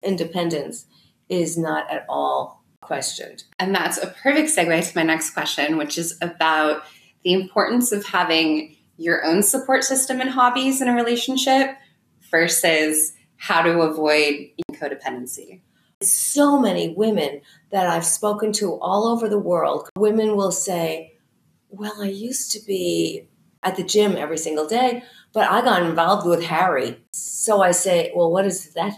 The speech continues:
Speaker 1: have to do with
Speaker 2: Mm-hmm.
Speaker 1: anything?" Uh, one woman actually said this to me. I said, "I haven't seen you at the gym lately. Where have you been?" <gasps> "Well, I just started this very intense relationship." I said, "Oh, okay.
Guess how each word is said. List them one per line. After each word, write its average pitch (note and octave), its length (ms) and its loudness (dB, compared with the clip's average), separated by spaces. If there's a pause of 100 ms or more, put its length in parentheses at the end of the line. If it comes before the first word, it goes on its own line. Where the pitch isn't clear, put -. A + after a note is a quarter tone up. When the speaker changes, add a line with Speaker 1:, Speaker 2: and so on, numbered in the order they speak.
Speaker 1:
have - 200 -12
to F3 100 -8
do F3+ 220 -4
with E3+ 160 0
Speaker 2:
Mm-hmm. F3 160 -2
Speaker 1:
anything?" - 560 0 (280)
Uh, F#3 60 -2
one C4+ 340 4
woman B3 280 4
actually A3+ 480 0
said E4+ 340 -2
this - 260 0
to E3 60 -4
me. - 380 -8 (460)
I G3+ 80 -4
said, C4 220 0
"I D4+ 40 0
haven't E4+ 220 0
seen E4+ 220 2
you E4+ 120 4
at E4 60 -2
the - 80 -4
gym F#4+ 300 0
lately. C3 420 -2
Where A3 180 -2
have C#4+ 120 -2
you B3+ 100 0
been?" - 300 -4
<gasps> B3 420 -8
"Well, D#3 400 -8
I C3 60 -18
just - 260 -10
started - 400 -8
this - 300 -10 (180)
very D3+ 360 -2
intense - 400 -8
relationship." - 800 -4
I - 60 -4
said, E3 280 -6 (460)
"Oh, F#3 920 0
okay. G#3+ 720 0